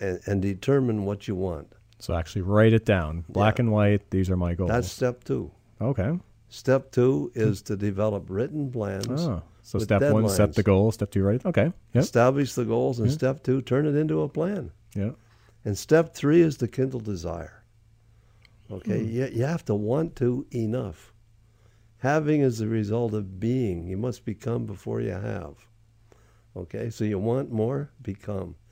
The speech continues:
Speaker 1: But have a burning desire to achieve those goals. How do you create that desire? Well, sit back and imagine yourself enjoying all those goals that you set for yourself. You want a forty-foot yacht?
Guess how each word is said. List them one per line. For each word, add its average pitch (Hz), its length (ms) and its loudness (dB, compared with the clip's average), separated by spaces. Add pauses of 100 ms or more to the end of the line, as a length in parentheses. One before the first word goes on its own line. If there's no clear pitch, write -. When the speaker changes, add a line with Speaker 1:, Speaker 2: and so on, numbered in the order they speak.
(360)
Speaker 1:
But 123 120 -2
have 143 180 0
a 131 60 0
burning 147 480 2
desire 127 640 0
to 104 200 -4
achieve 131 360 -4
those 98 260 -6
goals. 95 440 -12 (320)
How 135 140 2
do 160 80 6
you 151 120 6
create 131 380 -2
that 95 220 -6
desire? 80 640 -10 (840)
Well, 120 80 -6
sit 180 280 2
back 139 300 2
and 123 120 2
imagine 123 500 0
yourself 98 500 -2 (420)
enjoying 113 520 0
all 98 220 0
those 92 260 -2
goals 92 380 -2
that 90 100 -8
you 87 140 -6
set 85 260 -6
for - 140 -12
yourself. 82 540 -10 (500)
You 110 140 -6
want 110 220 2
a 98 60 0
forty-foot 117 1080 -2
yacht? 107 480 -2